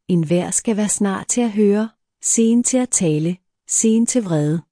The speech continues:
Jakobsbrevet, kapitel et, vers nitten. Når nogen bekender sig til at være helliggjort,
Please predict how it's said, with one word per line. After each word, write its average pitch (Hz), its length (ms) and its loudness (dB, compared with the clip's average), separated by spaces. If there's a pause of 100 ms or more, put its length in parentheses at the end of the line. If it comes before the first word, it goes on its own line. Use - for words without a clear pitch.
(1040)
Jakobsbrevet, 202 920 0
kapitel 233 540 0
et, 254 180 -2
vers 156 320 0
nitten. 156 400 0 (1200)
Når 208 160 4
nogen 214 320 6
bekender 240 440 0
sig 233 200 -4
til - 140 0
at 220 120 0
være 226 100 2
helliggjort, 190 720 0